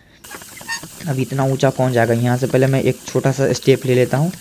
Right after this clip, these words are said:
अब इसके ऊपर यहाँ से कूद जाता हूँ। मुँह फूटेगा तो फूटेगा, but अपने भाई को बचाना है। और अंकल आंटी का बदला लेना है। But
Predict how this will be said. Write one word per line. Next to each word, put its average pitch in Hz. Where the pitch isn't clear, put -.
अब 113
इसके 113
ऊपर 120
यहाँ 110
से 113
कूद 117
जाता 113
हूँ। 127
मुँह 135
फूटेगा 131
तो 135
फूटेगा, 107
but 113
अपने 143
भाई 123
को 127
बचाना 113
है। 113
और 120
अंकल 123
आंटी 127
का -
बदला 117
लेना 113
है। 120
But 120